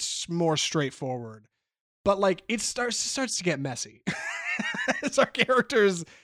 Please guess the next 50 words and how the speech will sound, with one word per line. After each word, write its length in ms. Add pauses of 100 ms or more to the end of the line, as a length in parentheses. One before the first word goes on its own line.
(200)
uh, 180
interact 380
with 100
one 140
another, 480
there's 240
some 200
backstabbing, 1120
there's 220
some 120
second 400
guessing. 720 (180)
Uh, 600 (220)
it, 140
like, 240
I, 140
I 160
like 360
that 260 (880)
James 420
ends 260
up 120
finding 480
a, 180
a 80
bit 180
of 140
kind 240
of 100
a 40
community 600
for 160
people 380
like 220
him 400 (100)
on 220
La 80
Tolka. 520
I 100
like 240
that 120
he 140
is 120
kinda 220
taken 640
under 220
the 120
wing 360
of 400
the, 400